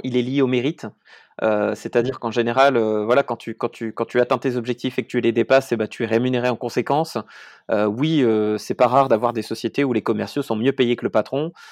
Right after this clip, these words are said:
Speaker 1: Euh, voilà, tout dépend les, les domaines d'activité, bien sûr, et, et l'énergie ou la difficulté de, de générer des ventes. Mais,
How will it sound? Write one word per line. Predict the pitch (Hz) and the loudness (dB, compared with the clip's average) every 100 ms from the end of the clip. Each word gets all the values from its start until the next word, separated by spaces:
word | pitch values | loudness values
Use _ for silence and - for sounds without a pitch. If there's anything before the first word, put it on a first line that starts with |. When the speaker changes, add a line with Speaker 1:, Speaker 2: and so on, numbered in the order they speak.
| - _ - | -20 _ 2
Speaker 1:
Euh, | 110 107 104 107 104 104 104 104 101 104 | 2 4 2 0 0 0 0 -2 -4 -6
voilà, | - 117 120 | -2 0 0
tout | 113 | -2
dépend | 117 120 | -2 0
les, | 113 110 104 | 0 0 -2
les | 107 | -2
domaines | 110 110 110 | -2 -2 -2
d'activité, | 107 - 110 107 110 | -4 -6 -8 -4 -2
bien | 110 | -4
sûr, | - 127 117 | -4 -6 -2
et, | 104 104 | -2 -2
et | 110 104 | -2 -2
l'énergie | 110 113 113 113 127 | 0 0 -2 -4 -4
ou | 120 107 | -2 -2
la | 107 | -4
difficulté | 113 123 - 113 127 | -6 -12 -10 -4 -4
de, | 107 107 | -2 -4
de | 107 | -4
générer | 107 107 104 107 | -4 -2 -2 0
des | |
ventes. | 117 156 - | 2 0 -2
Mais, | 123 113 | -4 -4